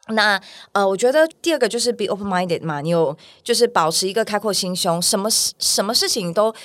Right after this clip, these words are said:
愿意去学一下。比如说，就像我刚刚再一次提到，就是同样一件事情，我也可以跟他们说，这个东西，呃，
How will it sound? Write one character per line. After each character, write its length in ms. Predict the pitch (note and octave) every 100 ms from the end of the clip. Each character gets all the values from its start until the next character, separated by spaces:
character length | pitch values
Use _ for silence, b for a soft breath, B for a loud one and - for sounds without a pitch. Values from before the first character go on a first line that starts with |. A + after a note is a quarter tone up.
| B
愿 180 | D4+ C#4+
意 40 | C4+
去 140 | C4+
学 420 | A#3+ - D#3+ D3
一 40 | D#3
下。 280 | - F3+ - B B
比 140 | G3+
如 60 | G#3
说， 140 | -
就 120 | -
像 140 | F4 C#4
我 80 | G3
刚 100 | G3+
刚 220 | A3+ A3+
再 220 | - A#3
一 20 |
次 140 | G3+ A#3
提 180 | F3+ D#3+
到， 220 | F3 D#3+
就 100 | F#3
是 320 | F#3+ E3+ C3+ -
同 240 | - A3
样 140 | C4+ A#3+
一 20 |
件 100 | B3
事 160 | A#3+
情， 220 | A#3 F3 E3+
我 100 | A3+
也 120 | F#3+
可 120 | G3+
以 60 | F#3
跟 100 | G3
他 120 | F#3+
们 100 | E3+
说， 280 | F3+ E3 E3 B B B B
这 80 | D4+
个 80 | B3+
东 180 | A#3+
西， 600 | - A3 G#3+ G#3 G#3 G3+ -
呃， 380 | F3 D#3+ D3